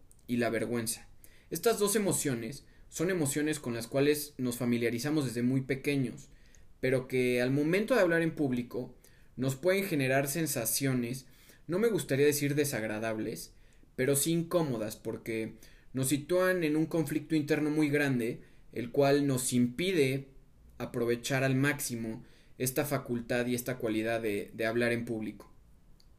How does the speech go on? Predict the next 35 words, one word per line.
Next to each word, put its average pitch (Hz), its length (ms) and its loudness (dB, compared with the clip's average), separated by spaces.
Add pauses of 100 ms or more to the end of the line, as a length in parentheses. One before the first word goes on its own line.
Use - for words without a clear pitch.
(540)
La 123 140 0
buena 196 200 6
noticia 170 400 2
que 147 80 0
les 123 180 0
tengo 127 400 0 (520)
es, 127 480 -2 (100)
primero 180 380 2
que 139 80 0
nada, 139 420 0 (580)
que 143 160 2
todos - 880 4
hemos 165 240 0
sentido 139 400 0
miedo 139 460 0
y 120 100 -2
vergüenza 123 460 0
alguna 113 320 -2
vez. - 260 -8 (460)
O - 20 -16
sea, 117 100 -8
no 135 220 2
es 156 240 4
algo 147 260 2
particular 120 720 -2
de 117 140 0
alguna 120 400 0
persona 143 420 -2
o 120 60 2
de 120 80 2
un 135 140 2
cierto 131 400 2
grupo 131 400 2
de 107 60 -2
personas. 123 600 -6